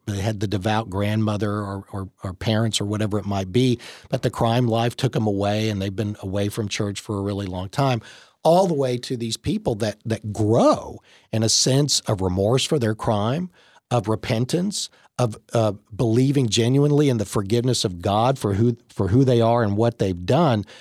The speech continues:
And so laboring under this mountain of guilt for a long period of time that some of us just have brief expos-, exposures to. You know, th-, those would, those would be among some of the, the similarities that,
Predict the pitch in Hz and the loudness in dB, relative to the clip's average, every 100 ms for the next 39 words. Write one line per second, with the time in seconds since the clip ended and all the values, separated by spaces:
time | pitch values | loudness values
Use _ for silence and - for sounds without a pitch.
0 | - - 131 131 - 151 127 - _ 117 | -20 -6 -2 0 0 -2 -4 -10 _ 0
1 | 120 151 262 175 139 117 139 160 110 107 | 2 4 4 2 0 0 0 0 0 -2
2 | - - 107 107 120 160 - 110 104 92 | -4 -2 -2 0 0 0 -2 -4 -4 -6
3 | 92 92 151 110 71 - 110 104 107 120 | -6 2 4 2 -2 -8 -4 -2 0 0
4 | 127 - 123 113 98 - 127 131 104 - | -2 0 -2 0 -4 -2 0 0 0 0
5 | 139 123 107 233 - 113 - 104 87 113 | 2 2 4 2 2 -2 0 -2 -2 2
6 | 127 202 185 127 104 - 120 113 101 107 | 4 4 2 -2 -4 -2 -2 -2 -2 -6
7 | - - 107 98 90 85 - - 78 73 | -10 -8 -6 -6 -8 -8 -8 -8 -10 -12
8 | - _ _ 127 110 101 131 - 139 151 | -20 _ _ -6 -4 -4 -4 0 2 2
9 | - 139 127 - _ - 147 143 135 135 | 2 -2 -4 -10 _ 0 2 2 0 2
10 | 127 120 120 - 127 120 101 95 - 113 | 2 0 0 0 2 0 -4 -8 -6 -6
11 | 101 - 139 117 98 123 185 143 104 - | -4 -2 0 0 -2 0 0 0 0 -4
12 | 123 | -8